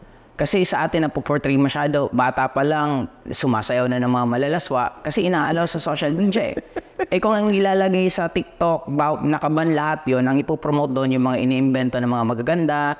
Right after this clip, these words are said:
Speaker 1: mga business ideas, kung yun ang ipopromote sa social media,
Speaker 2: Ay, parang gina-
Speaker 1: magbago ang
Speaker 2: ginawa na yata ng China yun eh.
Speaker 1: China gumagawa, hindi
Speaker 2: Di ba?
Speaker 1: Pilipinas.
Speaker 2: Di ba ganun yung ginagawa sa China? Ano
Speaker 1: Actually,
Speaker 2: parang
Speaker 1: China, bawal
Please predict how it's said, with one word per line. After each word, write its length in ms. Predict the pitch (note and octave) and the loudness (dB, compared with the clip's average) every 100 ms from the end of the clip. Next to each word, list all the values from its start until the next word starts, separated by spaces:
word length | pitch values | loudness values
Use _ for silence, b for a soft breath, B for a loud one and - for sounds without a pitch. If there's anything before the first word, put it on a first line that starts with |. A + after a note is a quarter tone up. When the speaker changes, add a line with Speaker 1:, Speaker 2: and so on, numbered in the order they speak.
| B B | B B
Speaker 1:
mga 160 | - A#2 B2+ | 0 2 2
business 320 | C#3 C#3+ - | 2 0 -2
ideas, 600 | A#2+ C3+ E3+ D#3 C#3 C3+ | 0 2 2 2 -2 -4
kung 240 | - F3+ G3 | -2 0 4
yun 160 | C4+ | 4
ang 80 | A3 | 2
ipopromote 640 | E3 F3 - E3 D#3+ D3+ | 0 -2 -2 0 0 -2
sa 40 | C#3 | -4
social 320 | F3 F3+ D3+ | -2 0 0
media, 480 | C#3+ C3 G2+ G2 F#2+ B B - | 2 2 2 0 -2 B B -4
Speaker 2:
Ay, 80 | |
parang 240 | - A#3 A#3+ | 0 4 4
gina- 240 | A3 A3 | 4 2
Speaker 1:
magbago 240 | G#3 G3 E3+ | 0 0 0
ang 200 | F3 F3 D3 B2+ - | 0 0 -2 -4 -8
Speaker 2:
ginawa 480 | C3+ C#3 A3+ C4 C4 | -6 -2 2 2 2
na 80 | B3+ B3 | 2 0
yata 240 | B3 B3+ | 0 2
ng 80 | B3+ B3 | 2 0
China 240 | B3+ A#3+ | 0 0
yun 260 | A#3 C#4 B3+ | 2 4 4
eh. 100 | F3 - | 2 -4
Speaker 1:
China 320 | - G#3+ F3+ | -2 0 0
gumagawa, 480 | D#3 D3 A2 B2 C#3+ | 0 0 0 0 -2
hindi 160 | D#3 F#3+ | 0 0
Speaker 2:
Di 80 | |
ba? 140 | F3+ G3 | 0 -2
Speaker 1:
Pilipinas. 560 | G3+ G#2+ A2+ - - - - | -2 -4 -4 -8 -16 -20 -2
Speaker 2:
Di 100 | F#3+ | 2
ba 140 | A#3 C#4 | 4 2
ganun 220 | C4 C4 | 2 4
yung 140 | A#3+ | 4
ginagawa 300 | A3 G#3 F#3 F3+ | 4 2 0 -2
sa 80 | |
China? 360 | F3+ F#3 D#3+ C#3 | 0 0 0 0
Ano 80 | B2+ | -2
Speaker 1:
Actually, 180 | E3+ G3+ | -2 0
Speaker 2:
parang 160 | F#3 F3+ | 0 0
Speaker 1:
China, 180 | F3+ E3 | 0 2
bawal 360 | D3+ D3 A#2+ | 4 4 2